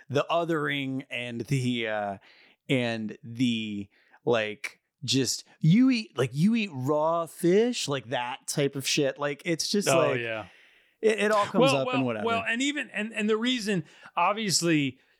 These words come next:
Speaker 2: Shanghai Noon, it's, it's Chinese, right? And it's obviously full comedy and it's a different thing. But the reason it's h-, hard not to think about that movie is 'cause it feels like the natural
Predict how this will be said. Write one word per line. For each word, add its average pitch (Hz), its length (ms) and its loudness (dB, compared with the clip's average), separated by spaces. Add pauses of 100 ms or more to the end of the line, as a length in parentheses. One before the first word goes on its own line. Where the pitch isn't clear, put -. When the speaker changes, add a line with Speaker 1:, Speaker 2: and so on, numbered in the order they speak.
(140)
Speaker 2:
Shanghai 196 540 -2
Noon, 143 520 0
it's, - 280 -4 (100)
it's 139 240 -4
Chinese, 135 1160 -2
right? 127 320 -2 (120)
And 127 180 -8
it's - 200 -8
obviously 127 560 -4 (220)
full 143 320 0
comedy 127 520 -4
and 113 80 -8
it's 113 140 -2
a 120 60 -8
different 123 420 -6
thing. 120 320 -10
But 170 260 -2
the 156 80 -8
reason 214 440 0 (680)
it's - 180 0
h-, - 60 -6 (180)
hard 170 260 -2
not 151 160 -8
to 127 60 -18
think 190 300 0
about 139 260 -2
that 113 160 -8
movie 110 280 -6
is 147 220 -4
'cause 147 240 -2
it 143 100 -12
feels 190 680 2
like 113 640 -4 (440)
the 139 160 2
natural 135 1040 -2